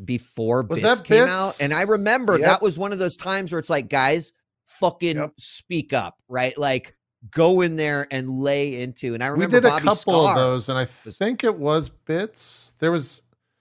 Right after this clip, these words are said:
Speaker 2: there was one too where Tom, uh, Tom was there. Tom, Tom, I forget whatever his title was then is, is different now, uh, much, much grander in scale. Tom was there, and, uh,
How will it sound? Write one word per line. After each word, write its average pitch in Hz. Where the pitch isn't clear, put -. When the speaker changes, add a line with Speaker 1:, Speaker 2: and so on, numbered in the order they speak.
Speaker 2:
there 190
was 170
one 220
too 233
where 185
Tom, 165
uh, 131
Tom 156
was 113
there. 101
Tom, 113
Tom, 107
I 107
forget 101
whatever 147
his 139
title 127
was 110
then 110
is, 95
is 101
different 101
now, 90
uh, 87
much, 107
much 101
grander 95
in 90
scale. 90
Tom 147
was 127
there, 131
and, 101
uh, 87